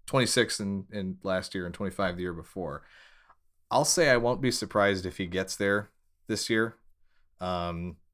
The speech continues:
if only because the, you know, Davante Adams being gone for a couple s-, couple weeks in the middle of the season, I think, hurt a little bit. And that was when,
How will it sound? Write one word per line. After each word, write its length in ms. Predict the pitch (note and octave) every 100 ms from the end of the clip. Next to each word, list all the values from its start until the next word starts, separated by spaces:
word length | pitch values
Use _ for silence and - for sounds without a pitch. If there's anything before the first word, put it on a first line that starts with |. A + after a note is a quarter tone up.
| _ _ - _ _ _ _ _ - _ _ _ _ _
if 260 | - G#2+ -
only 300 | A2+ A#2+ A#2
because 1040 | G#2 G#2 - G2+ G2 G2 F#2+ F#2+ - - - _ _ _ _ _ _ _ _
the, 800 | G#2 G2 F#2 F#2 F#2 F#2 F#2 F2+ - -
you 100 | G#2
know, 120 | G2
Davante 380 | G#2 C3+ C#3 A#2+
Adams 320 | G#2+ G#2 F#2+
being 240 | G2 F#2
gone 280 | F2+ F2 F2+
for 120 | -
a 40 | D#2+
couple 260 | E2+ F2
s-, 160 | - - _
couple 260 | - F#2 F2
weeks 380 | E2+ D#2+ - F2+
in 120 | F2
the 60 |
middle 200 | F2 F2+
of 60 | E2
the 60 | D#2
season, 300 | F#2+ E2 D2+
I 80 |
think, 240 | D2+ E2+ D2+
hurt 180 | E2+ D#2
a 40 |
little 200 | D#2+ C#2+
bit. 300 | C2+ C2 - _ - _ -
And 480 | E2+ E2 E2 E2 E2+
that 180 | G2 F#2
was 160 | E2+ - - - - -
when, 480 | F2+ E2+ E2 E2+